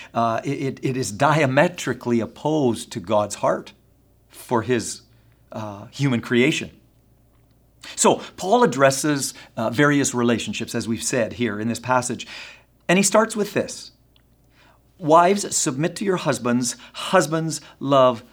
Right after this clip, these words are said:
your wives." The first century, uh, Roman household was highly author-, uh, authoritarian, um,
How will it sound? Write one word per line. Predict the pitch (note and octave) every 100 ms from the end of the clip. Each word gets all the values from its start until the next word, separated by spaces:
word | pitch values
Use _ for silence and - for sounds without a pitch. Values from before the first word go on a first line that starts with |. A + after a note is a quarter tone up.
| _ _
your | - B2+
wives." | A#2+ A2 G#2 - - - _ _ _ _ _ _ _ _ _ _ _
The | -
first | - D#3
century, | E3+ D#3 - D3 C3+ A#2+ - - -
uh, | A#2+
Roman | D3 D3 C3
household | A#2 E3+ E3+ - C3 B2 A2+
was | A#2+ A2
highly | - - F3 F3 D3 A#2
author-, | A#2 - - A#2+ -
uh, | B2 -
authoritarian, | B2 - B2 A#2+ A#2+ C#3+ C#3 A#2+ F#2+ - - - - -
um, | A#2+ B2 A#2 A#2 A#2